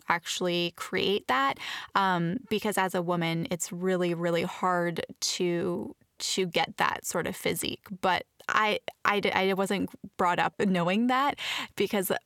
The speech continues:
a lot of people would always tell me, "You don't wanna do that. Like, you don't wanna look bulky. Taja, you don't wanna look like a man." So I had this weird view of lifting weights and fitness because there was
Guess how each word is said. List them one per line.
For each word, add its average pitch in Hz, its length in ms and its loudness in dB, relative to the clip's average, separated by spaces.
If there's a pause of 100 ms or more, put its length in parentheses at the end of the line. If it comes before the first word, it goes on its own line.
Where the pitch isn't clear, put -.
(380)
a 208 80 4
lot 180 240 2
of 175 160 -2
people 180 460 0
would 170 160 0
always 170 320 0
tell 226 240 0
me, 175 260 0
"You 180 100 -2
don't - 120 -4
wanna - 180 -4
do - 180 -8
that. - 340 2
Like, 190 180 -4
you 190 40 -4
don't 180 160 0
wanna 180 160 0
look 175 220 -2
bulky. 214 480 -2
Taja, 185 340 -2
you 175 80 0
don't 170 120 -2
wanna 175 140 0
look 170 140 -6
like 170 160 -2
a 175 60 -4
man." 220 460 0 (360)
So 233 600 0
I 240 100 2
had 247 400 0
this 277 340 -2
weird 226 640 0 (600)
view 208 640 2
of 185 500 0 (320)
lifting 196 480 -2
weights 180 560 0
and 180 400 0 (420)
fitness - 640 -2
because 190 580 0 (100)
there 196 160 0
was 190 160 0